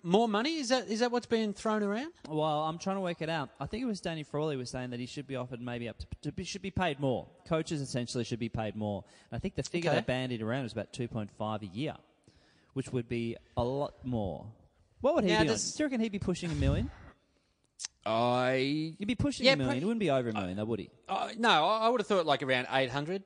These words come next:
Speaker 2: Yeah,
Speaker 1: And
Speaker 2: yeah.
Speaker 1: I, I think, I think that's pretty good remuneration.
Speaker 2: Uh, yeah.
Speaker 1: In, in life?
Speaker 2: Yeah, I mean,
Speaker 1: In
Speaker 2: you,
Speaker 1: life?
Speaker 2: you have a probably pretty large premiership bonus and stuff like that. And I imagine
Speaker 1: Yeah.
Speaker 2: coaches have a thing as well where we make finals, you get a bonus, you make top four,
Speaker 1: Yeah.
Speaker 2: you get a bonus, whatever.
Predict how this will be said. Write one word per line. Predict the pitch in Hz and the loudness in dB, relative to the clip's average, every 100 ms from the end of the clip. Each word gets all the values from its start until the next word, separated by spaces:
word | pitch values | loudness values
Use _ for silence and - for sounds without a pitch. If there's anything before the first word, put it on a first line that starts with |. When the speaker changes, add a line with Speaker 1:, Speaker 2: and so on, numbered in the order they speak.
| - | -6
Speaker 2:
Yeah, | 147 120 101 110 | -2 -2 -4 -2
Speaker 1:
And | 233 269 | 2 2
Speaker 2:
yeah. | 294 220 240 | 2 2 0
Speaker 1:
I, | |
I | 302 | 2
think, | 269 202 - - | 2 0 -2 -12
I | - | -2
think | 269 202 | 0 2
that's | 151 - | 0 -4
pretty | - - 160 - 151 | -14 -6 -6 -6 -10
good | 127 151 151 127 - | -6 -2 -4 -6 -12
remuneration. | 139 151 156 156 151 180 - 240 - _ _ _ - | -6 -4 -2 0 0 0 -4 -10 -14 _ _ _ -10
Speaker 2:
Uh, | 143 139 139 139 | -6 -4 -4 -4
yeah. | 202 214 220 | 0 2 2
Speaker 1:
In, | 226 | 0
in | 185 180 | -2 2
life? | 180 240 349 | 4 4 2
Speaker 2:
Yeah, | 208 220 233 | -2 -2 0
I | 214 | 0
mean, | 208 | 0
Speaker 1:
In | 196 | 0
Speaker 2:
you, | |
Speaker 1:
life? | 247 302 | 0 0
Speaker 2:
you | 208 | 2
have | 143 | 2
a | 123 - - | -2 -8 -4
probably | 143 123 113 - | -2 0 -2 -6
pretty | - 139 | -2 0
large | 127 120 117 | 0 0 -2
premiership | - 139 139 - | -4 -4 -4 -4
bonus | 127 139 170 | -4 -4 -6
and | 131 | -6
stuff | - 131 | -6 -6
like | 127 123 | -6 -4
that. | 147 123 | -6 -4
And | 165 160 | -4 -2
I | 160 | -2
imagine | 165 180 170 214 151 | -2 -2 -2 -2 -2
Speaker 1:
Yeah. | - - - - | -6 -16 -14 -2
Speaker 2:
coaches | 135 127 123 | 0 0 -2
have | 123 | -2
a | 113 | -2
thing | 127 117 | -4 -4
as | 113 | -2
well | 120 117 | 0 0
where | 113 110 107 107 | 0 0 0 -2
we | 107 | -2
make | 101 - | -6 -4
finals, | 139 131 131 131 | -2 -2 -4 -6
you | |
get | 120 113 | -6 -4
a | |
bonus, | 117 113 113 110 | -4 -2 -2 -4
you | 113 | -6
make | 101 - | -8 -6
top | 110 - | -8 -4
four, | 117 113 | -2 -2
Speaker 1:
Yeah. | |
Speaker 2:
you | 104 | -2
get | 107 | -4
a | |
bonus, | 110 107 107 - | -4 -4 -4 -8
whatever. | 110 107 101 | -8 -6 -6